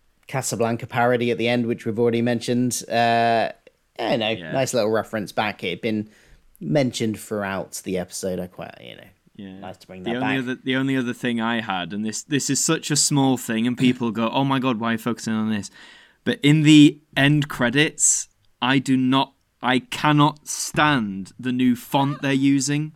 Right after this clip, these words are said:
Speaker 2: for the credits. I,
Speaker 1: <laughs>
Speaker 2: I, I don't know what it is. It's just, it's so g-, very gaudy early nineties, which I know which is when this first came out, but it feels like more chat show credits rather than Red,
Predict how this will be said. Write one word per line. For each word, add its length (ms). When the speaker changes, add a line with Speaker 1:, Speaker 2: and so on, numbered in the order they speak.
Speaker 2:
for 160
the 80
credits. 600
I, 280
Speaker 1:
<laughs> 240
Speaker 2:
I, 300
I 140
don't 180
know 80
what 160
it 120
is. 380
It's 240
just, 260
it's 180
so 540
g-, 100
very 520
gaudy 580
early 300
nineties, 560
which 180
I 80
know 180
which 220
is 100
when 180
this 140
first 240
came 220
out, 240
but 100
it 100
feels 300
like 160
more 300
chat 340
show 360
credits 520
rather 260
than 100
Red, 180